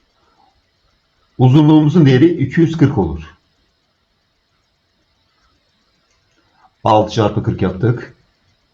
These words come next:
İki yüz kırk gelmiş oldu. O zaman A B kenarı nereden küçük? İki yüz kırktan küçüktür. Bir kenar uzunluğu iki yüz ile iki yüz kırk arasında. Peki çevrenin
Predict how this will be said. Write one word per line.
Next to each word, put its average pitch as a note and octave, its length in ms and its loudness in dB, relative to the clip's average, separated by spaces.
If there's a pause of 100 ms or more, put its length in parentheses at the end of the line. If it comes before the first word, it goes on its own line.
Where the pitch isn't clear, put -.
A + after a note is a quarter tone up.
(360)
İki - 180 -2
yüz A#2 140 0
kırk C3+ 320 -2
gelmiş G#2 320 -2
oldu. D2+ 300 -8 (540)
O B2+ 120 2
zaman D#3+ 260 2
A C3 220 0
B E3+ 120 0
kenarı A#2+ 360 0
nereden C#3+ 380 2
küçük? - 480 -10 (880)
İki C3 200 0
yüz A#2+ 180 0
kırktan B2 600 -2 (220)
küçüktür. - 400 -16 (1400)
Bir E3 280 -2
kenar E3 220 2
uzunluğu C3+ 760 2 (360)
iki B2+ 240 0
yüz C3 180 2
ile F3 180 2
iki - 200 -2
yüz D#3 160 0
kırk C#3 180 2
arasında. F2+ 520 -4 (400)
Peki D3+ 320 2
çevrenin D#3+ 800 0